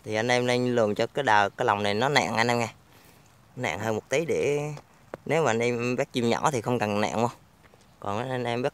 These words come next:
cu rồi thì, ờ, nói chung là anh em phải chêm sắt sáu vô. Sắt sáu hoặc sắt tám cũng được.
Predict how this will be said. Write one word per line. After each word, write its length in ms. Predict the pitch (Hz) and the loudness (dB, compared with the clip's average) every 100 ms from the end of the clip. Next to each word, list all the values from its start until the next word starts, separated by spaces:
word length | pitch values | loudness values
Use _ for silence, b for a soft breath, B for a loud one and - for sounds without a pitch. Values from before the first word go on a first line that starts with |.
| - | 0
cu 240 | 135 127 | 4 4
rồi 140 | 113 101 | 2 0
thì, 240 | 101 101 | 0 0
ờ, 280 | 98 95 95 | 0 0 -2
nói 160 | 110 131 | -2 -2
chung 140 | 117 | 0
là 80 | 101 | 0
anh 120 | 113 | 0
em 120 | 117 | 0
phải 80 | 110 | -2
chêm 240 | - 117 | -2 -2
sắt 140 | - 143 - | -2 -6 -8
sáu 360 | - 139 240 202 | -4 -2 0 2
vô. 120 | 113 - _ b b b b - | 2 0 _ b b b b -16
Sắt 200 | 123 - | -10 -4
sáu 200 | 131 170 | -2 -2
hoặc 120 | - | -2
sắt 160 | - - | -4 2
tám 200 | 175 214 | 2 2
cũng 140 | 127 | 2
được. 120 | 123 | 4